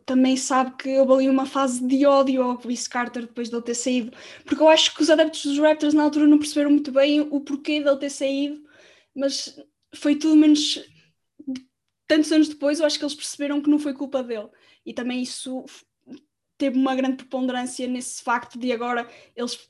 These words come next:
perceberem que n-, não tem nada que o odiar e, e que, que é uma figura do, do franchise e nada vai, nada o vai mudar e que o Vince ainda hoje, e, e acredito que toda a sua vida vai ter um, um ca-, um carinho e vai ser a equipa dele para, para sempre.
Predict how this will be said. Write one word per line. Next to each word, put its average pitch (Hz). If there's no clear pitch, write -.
perceberem 262
que 262
n-, 262
não 277
tem 269
nada 269
que 262
o 254
odiar 247
e, 233
e 226
que, 233
que 254
é 247
uma 247
figura 254
do, 247
do 240
franchise 254
e 254
nada 247
vai, 240
nada 247
o 233
vai 240
mudar 233
e 233
que 226
o 233
Vince 240
ainda 240
hoje, 240
e, -
e 240
acredito 254
que -
toda 240
a 247
sua 247
vida 254
vai 254
ter 254
um, 247
um 254
ca-, 240
um 247
carinho 240
e 214
vai 226
ser 233
a 226
equipa 226
dele 220
para, 226
para 226
sempre. 226